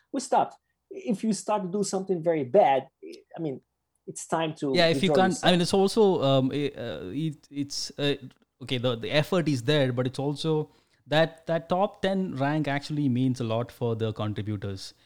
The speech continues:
Speaker 2: So we can't just mess it up. It's, it's clear, like, if you do it, do it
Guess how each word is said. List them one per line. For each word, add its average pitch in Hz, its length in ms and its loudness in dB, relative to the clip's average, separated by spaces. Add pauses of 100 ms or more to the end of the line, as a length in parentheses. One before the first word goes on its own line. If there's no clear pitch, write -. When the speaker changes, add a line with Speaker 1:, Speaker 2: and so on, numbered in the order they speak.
(240)
Speaker 2:
So 107 540 -4 (120)
we 117 120 -6
can't 127 380 0
just - 380 -4
mess 107 220 -2
it 104 80 -4
up. 98 140 -6
It's, 107 340 -6
it's 117 140 -6
clear, 131 280 2
like, 101 300 -8
if 104 220 -10
you 113 80 -4
do 117 200 -2
it, 127 160 0
do 117 120 -2
it 113 180 -4